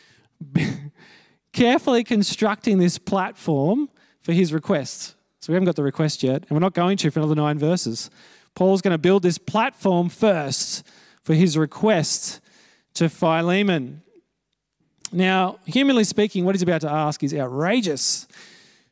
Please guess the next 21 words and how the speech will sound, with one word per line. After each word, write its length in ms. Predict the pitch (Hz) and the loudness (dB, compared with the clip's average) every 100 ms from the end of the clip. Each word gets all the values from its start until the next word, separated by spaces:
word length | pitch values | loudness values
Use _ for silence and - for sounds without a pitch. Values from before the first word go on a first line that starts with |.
| _ _ - | _ _ -2
but 580 | 190 180 247 - - - | 2 2 0 -8 -10 -6
this 220 | 185 180 | -2 -2
platform 640 | - 214 254 - 156 143 | -2 0 0 -2 -2 0
is 100 | 147 | 0
supernatural. 680 | - 233 220 196 214 - 151 | 0 -2 0 -2 -2 -2 -4
It's 180 | 160 - | -2 -2
of 180 | 160 139 | -2 -2
God, 460 | 151 151 135 123 269 - | 0 0 0 -4 -10 -12
and 240 | 143 131 | -8 -6
so 360 | 135 143 131 127 | -4 -2 0 -2
it's 240 | - 123 - | -6 -6 -2
not 160 | 143 | -2
outrageous 500 | 139 135 127 120 127 | -2 -2 -4 -4 -4
when 80 | 147 | -2
we 80 | 131 | -2
get 140 | 135 131 | -4 -4
to 120 | 120 | -6
it, 120 | 156 _ _ | -8 _ _
which 200 | 143 - | -4 0
we 60 | 139 | 0
will. 320 | 131 113 | 0 -4